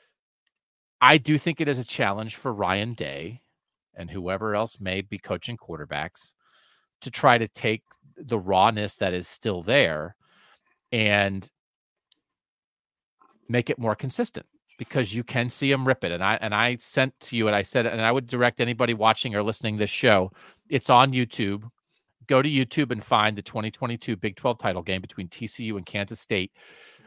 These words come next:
Go to thirteen twenty-five left in the third quarter. So it's the first drive of the second half. It's not the first plays, but it's the first drive of the second half. And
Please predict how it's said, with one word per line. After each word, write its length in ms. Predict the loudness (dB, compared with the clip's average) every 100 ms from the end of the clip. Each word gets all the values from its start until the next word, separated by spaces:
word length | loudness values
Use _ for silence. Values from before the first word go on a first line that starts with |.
| -14 4
Go 200 | 8 8
to 220 | 4 -4
thirteen 720 | -2 2 2 2 -2 0 0
twenty-five 1040 | -2 -2 0 0 0 4 6 4 -2 -14 -20 _ _ _ _ 0
left 320 | 2 2 0
in 80 | -6
the 80 |
third 340 | -4 0 0 -2
quarter. 360 | -8 -8 -8 -10
So 200 | -8 -8
it's 120 | -10
the 60 |
first 320 | -4 -2 -2 2
drive 240 | 4 4
of 60 | 2
the 60 |
second 320 | -2 -2 -2
half. 220 | -4 -4 -4
It's 80 | -6
not 120 | -6
the 60 |
first 280 | -2 -4 -4
plays, 340 | -2 0 0 -4
but 120 | -10
it's 120 | -14
the 60 | -10
first 280 | -6 -6
drive 180 | -2 -2
of 40 | -2
the 60 |
second 260 | -6 -6 -6
half. 380 | -4 -4 -6 -16 _ _ _ _ _ _ _ _ 4
And 420 | 6 6 4